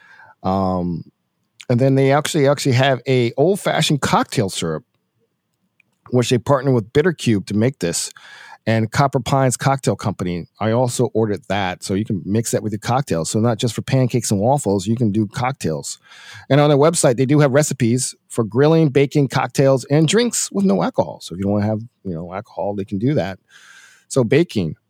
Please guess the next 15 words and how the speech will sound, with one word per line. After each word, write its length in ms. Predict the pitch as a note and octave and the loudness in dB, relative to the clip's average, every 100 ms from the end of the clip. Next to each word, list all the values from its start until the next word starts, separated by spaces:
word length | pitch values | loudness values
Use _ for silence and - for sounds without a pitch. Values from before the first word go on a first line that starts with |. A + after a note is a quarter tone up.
| - | -4
the 100 | G2+ | -2
recipes 440 | A#2 B2+ - A#2 | 0 -2 -2 0
include 480 | A2 G2+ - A#2 A#2 | 0 -2 2 2 2
a 100 | - | 0
maple 360 | G#2+ B2+ C3+ C#3 | 0 0 2 -2
syrup 360 | - C3 C3 - | 0 0 0 0
candy 340 | C#3 B2 G2+ | 2 2 2
nuts, 720 | G#2 D3+ C#3+ - - - - - | 2 4 2 -2 -4 -6 -12 -4
maple 300 | A#2 C3+ B2+ | -2 0 -2
syrup 280 | - C3 A2+ | 2 0 2
roasted 340 | A2+ A#2 - E2+ | 0 -2 -4 -4
vegetables, 560 | D#3+ D#3+ - D3+ D3 | 0 0 2 2 2
maple 440 | A2+ A#2+ C#3 - A#2 - | 2 2 0 -2 -6 0
pudding 340 | D3 C3+ A2+ | 0 2 -2
cake, 580 | - F3 F3 - - | 0 0 0 -2 -16